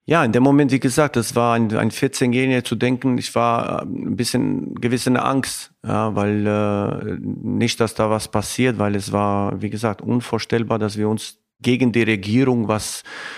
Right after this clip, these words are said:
und in Tirana war auch ein bisschen mehr ein Hauptstadt, mehr ein offen, äh, die Studenten haben viel mehr, äh, gesehen und gelesen und gemacht und die waren auch die,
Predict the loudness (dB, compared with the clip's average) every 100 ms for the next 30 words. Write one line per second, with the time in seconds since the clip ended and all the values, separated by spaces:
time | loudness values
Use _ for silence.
0 | -4 2 2 2 2 2 4 2 2 2
1 | 2 0 0 0 -2 0 2 4 4 2
2 | 0 -4 -18 -20 _ -8 -4 -2 -4 -8
3 | -2 0 0 -2 0 -4 -6 -12 -2 2
4 | 2 0 -2 -4 -4 -4 0 0 2 4
5 | 4 0 -10 -14 -10 -2 2 4 2 2
6 | 0 2 4 4 4 4 4 2 4 4
7 | 6 4 2 2 0 0 0 2 2 4
8 | 4 6 4 2 2 4 2 0 0 2
9 | 2 0 0 0 0 2 0 0 -2 -4
10 | -4 -4 -4